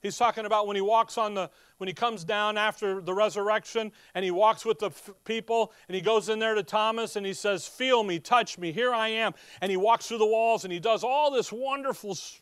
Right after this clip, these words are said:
like, "Oh my goodness, look at him." Paul says, "I wanted you to understand to be conformed to him." That's why he says in Philippians, he over there, he goes, "I wanna know him more and more, and I wanna be in the power of his resurrection."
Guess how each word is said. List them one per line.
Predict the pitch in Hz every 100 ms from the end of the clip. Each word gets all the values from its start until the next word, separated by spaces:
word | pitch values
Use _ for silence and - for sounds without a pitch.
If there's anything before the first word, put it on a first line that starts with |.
| _
like, | 202 175 165
"Oh | 254 269
my | 214 165 165 -
goodness, | 311 277 208 -
look | 269 -
at | 220 185
him." | 156 - - - _
Paul | - 240 240
says, | 233 208
"I | 220 277
wanted | 302 254 202
you | 247
to | 240 233
understand | 233 226 - 226 220
to | 196
be | 196
conformed | - 180 - - 277 277 220
to | 208 196
him." | - 294 285 196 - - -
That's | 247 262
why | 240
he | 226
says | 247 240
in | 226
Philippians, | 202 233 262 262 254 233 175
he | 233
over | 233
there, | 240
he | 233
goes, | 220
"I | 240 302
wanna | 285 247
know | 220 254 269 202
him | 254 269 233
more | 254 262
and |
more, | 240 247 277 - - -
and | 220
I |
wanna | 285 277 226
be | 240
in | 226
the | 190
power | - 240 262 277 277 262
of | 196 156
his | 262 285 294 294 - _
resurrection." | 240 277 269 262 262 311 - - 359 302 190 131 92